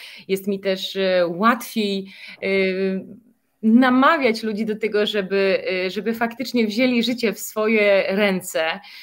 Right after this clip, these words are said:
żeby się nie poddawali, że z każdej czarnej, najgorszej sytuacji w życiu można wyjść, że, mm,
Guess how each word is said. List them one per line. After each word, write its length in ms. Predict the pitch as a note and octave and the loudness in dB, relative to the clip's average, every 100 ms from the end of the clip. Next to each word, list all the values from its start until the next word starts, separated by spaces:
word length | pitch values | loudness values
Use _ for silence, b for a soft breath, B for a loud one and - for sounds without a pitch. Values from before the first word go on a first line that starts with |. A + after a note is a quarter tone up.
| B | B
żeby 200 | G#3 A3 | -2 -2
się 140 | A#3 | 2
nie 100 | A#3+ | 0
poddawali, 680 | A#3 A3+ G3 G#3 G3+ E3+ F3+ | 2 0 0 0 0 -2 -6
że 120 | G3 | -8
z 100 | G3 | -8
każdej 380 | - A#3 A3+ A3+ | -4 -4 -2 -4
czarnej, 680 | A3+ A3+ A3 A3 G#3+ G#3+ G#3+ | 0 0 2 0 0 0 0
najgorszej 840 | A3 G#3 A#3+ A#3 A3+ G#3+ G3 G3+ | 0 2 2 2 0 0 0 0
sytuacji 580 | - A3 G#3+ A3 A3+ G3 | -6 -6 -2 -4 -4 -6
w 40 | |
życiu 240 | G3+ G#3+ G#3 | -6 -6 -2
można 380 | G3 F#3+ F#3 F3+ | -2 -2 -6 -6
wyjść, 440 | E3 D#3+ - - B B B B B | -8 -8 -14 -20 B B B B B
że, 240 | G#3 F#3+ G#3+ | -10 -2 0
mm, 520 | G3+ - G#3 G#3 G#3+ | 0 -2 -8 -6 -8